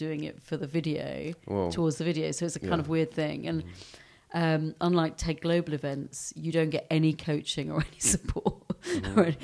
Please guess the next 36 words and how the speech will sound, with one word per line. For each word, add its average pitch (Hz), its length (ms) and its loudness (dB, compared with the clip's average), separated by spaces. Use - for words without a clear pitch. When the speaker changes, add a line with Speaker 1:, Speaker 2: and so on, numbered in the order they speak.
Speaker 1:
there 180 80 2
wasn't 185 220 6
even 156 160 2
a 156 40 0
book 160 280 2
on, 151 260 4
the 160 100 0
Chris 156 240 0
Anderson's 147 360 0
book 170 240 -4
wasn't 147 240 -4
even 147 120 -4
out 156 220 -4
on 147 100 0
how 143 200 0
to 135 160 -10
do 156 120 -2
a 147 40 -2
ted 135 200 -4
Talk. 143 180 -4
Speaker 2:
Yeah. 170 360 6
Speaker 1:
Um, 160 180 2
so 180 220 6
it 165 60 4
was 170 120 0
kinda 170 200 2
like, 151 140 4
"Oh 180 120 4
my 143 180 2
God," 147 440 2
it 143 60 -2
was 165 120 -2
so 190 380 6
hard. 151 580 0
Speaker 2:
Yeah. 92 180 -6
Speaker 1:
Um, 160 600 4